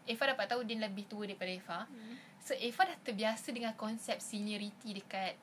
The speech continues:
Speaker 1: sekolah
Speaker 2: Hmm.
Speaker 1: tau, dekat asrama.
Speaker 2: Oh.
Speaker 1: <laughs> Lepas tu, okey, ni ada, ni ada peristiwa, eh, korang kena dengar. Sebab waktu tu, Effa macam, Effa, sebab Effa dah biasa dengan konsep seniority. So, kalau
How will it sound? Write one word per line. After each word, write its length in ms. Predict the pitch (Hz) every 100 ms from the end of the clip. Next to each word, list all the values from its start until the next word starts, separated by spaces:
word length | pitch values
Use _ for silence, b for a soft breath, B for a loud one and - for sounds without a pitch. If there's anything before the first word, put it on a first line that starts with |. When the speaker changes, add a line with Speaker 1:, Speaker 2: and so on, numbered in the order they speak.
| -
Speaker 1:
sekolah 420 | - - 196 202 202
Speaker 2:
Hmm. 100 | 208
Speaker 1:
tau, 140 | 202
dekat 220 | 214 -
asrama. 560 | 135 - 185 180 170 156 -
Speaker 2:
Oh. 180 | - 247 285 - 285
Speaker 1:
<laughs> 80 | 311
Lepas 480 | 254 - - - 330 -
tu, 180 | 254 269
okey, 240 | 330 226 208
ni 80 |
ada, 240 | 285 269 240
ni 160 | 208 254
ada 160 | 240
peristiwa, 520 | 233 233 226 233 214
eh, 160 | 175 214
korang 180 | 214 180
kena 160 | 180
dengar. 240 | 170 170 185 B B B B B
Sebab 320 | - 285 233 202
waktu 300 | 151 - 294
tu, 140 | - 190
Effa 300 | 170 202 302
macam, 380 | 320 302 262 247 B B B B B
Effa, 220 | 247 359
sebab 200 | 339 -
Effa 120 | 233
dah 120 | 311 254
biasa 240 | 226 233
dengan 180 | 233 226
konsep 260 | 214 220
seniority. 600 | - 214 208 202 - 190 190
So, 220 | - 285
kalau 400 | 277 240 247